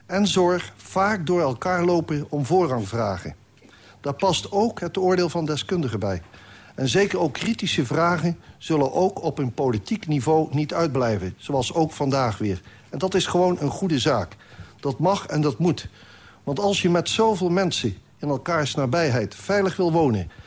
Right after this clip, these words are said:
werken en ondernemen... dan moet daarbij ook een kritische dialoog zijn tussen alle partijen... die blijvend bijdragen aan de kwaliteit van onze samenleving... waarin we ook in toenemende mate spreken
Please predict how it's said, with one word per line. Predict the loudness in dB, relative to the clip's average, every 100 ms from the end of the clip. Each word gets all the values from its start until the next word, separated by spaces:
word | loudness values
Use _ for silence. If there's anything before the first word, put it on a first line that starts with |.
| -14 -14 -4
werken | 0 0 0 -2
en | 0
ondernemen... | 0 2 2 2 2 0 -2 -10 -20 -12
dan | -4 0
moet | 0
daarbij | 2 2 2 2
ook | 0 -2
een | -4
kritische | -4 -6 -4 -2
dialoog | 2 2 4 2
zijn | 0 0 -2
tussen | -4 -6 -2
alle | 0 0
partijen... | -4 -2 0 2 0 -6 -14 -20 -20 -10
die | -4 -4
blijvend | -2 2 4 2 0 -2
bijdragen | 0 0 0 0 2 0 -2 -4 -6 -10
aan | -6
de | -2
kwaliteit | 0 2 0 -2 -2 -2
van | -4
onze | -2 -2 -2
samenleving... | 0 2 2 2 2 0 -4 -4
waarin | -4 -2 0 2 4
we | 4
ook | 4 2 0
in | -2
toenemende | 0 2 4 4 4
mate | 4 2 0
spreken | -6 -2 0 0 -2